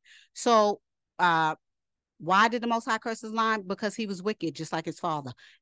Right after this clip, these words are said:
And Isabel, who they call Jezebel, which, you know, there wasn't no J's,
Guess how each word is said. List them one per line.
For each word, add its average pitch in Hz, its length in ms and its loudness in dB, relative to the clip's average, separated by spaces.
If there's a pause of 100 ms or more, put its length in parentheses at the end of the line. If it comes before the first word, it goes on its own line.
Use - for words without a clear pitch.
(100)
And 185 240 0 (240)
Isabel, 185 760 4
who 185 120 -6
they 170 120 -2
call 180 300 0
Jezebel, 147 560 -4
which, 143 220 -8
you 165 80 -6
know, 156 120 -2
there 151 160 -2
wasn't 160 220 -2
no 170 100 0
J's, 139 420 -8